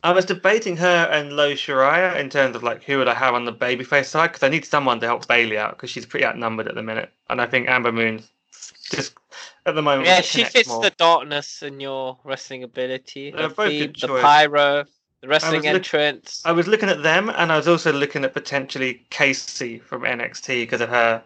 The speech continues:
Speaker 1: you know, four foot high, n-, of nothing but amazing ability. But I ended up with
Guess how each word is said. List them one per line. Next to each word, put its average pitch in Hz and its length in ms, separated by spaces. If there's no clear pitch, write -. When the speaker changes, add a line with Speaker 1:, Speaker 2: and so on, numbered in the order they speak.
Speaker 1:
you 127 60
know, 117 240
four 131 220
foot - 240
high, 120 560
n-, 123 160
of 123 140
nothing 120 500
but - 100
amazing 120 600
ability. 123 680
But 135 200
I 120 60
ended 117 160
up 120 100
with 120 320